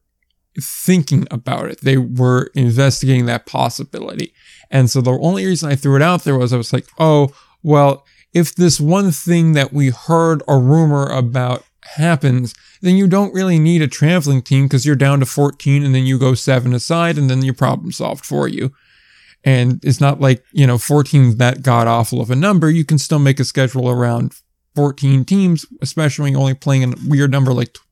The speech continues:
ninety-four games. It's not really gonna be all too difficult. Um, you'll be fine.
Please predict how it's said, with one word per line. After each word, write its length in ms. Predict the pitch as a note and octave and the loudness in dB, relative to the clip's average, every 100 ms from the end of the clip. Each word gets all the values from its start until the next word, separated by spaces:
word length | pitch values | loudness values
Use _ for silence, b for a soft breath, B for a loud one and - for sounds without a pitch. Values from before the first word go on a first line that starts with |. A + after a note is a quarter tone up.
| _ _ | _ _
ninety-four 600 | C#3 C3 C3+ C3 - C3+ | -2 0 0 0 -2 -6
games. 400 | B2 - - - - B B B | -6 -8 -10 -20 -20 B B B
It's 160 | C#3 C3+ | -6 -2
not 200 | C3+ C3+ | -2 -2
really 180 | C#3 C3 | -2 -2
gonna 120 | B2+ | -2
be 180 | B2 B2 | -2 -4
all 260 | C3 C3 | -2 -2
too 280 | B2+ - C3 | -4 -4 -4
difficult. 600 | A#2+ C3+ C#3 C3 C3 B2+ - b b b _ | 0 -2 -2 -4 -4 -4 -10 b b b _
Um, 500 | B2 A#2+ A#2 A2+ A2 - _ _ _ _ _ _ - | -4 -2 -4 -6 -10 -16 _ _ _ _ _ _ -4
you'll 200 | D3 B2 | 0 2
be 120 | A#2+ | 0
fine. 380 | - E3 C#3 | -2 0 0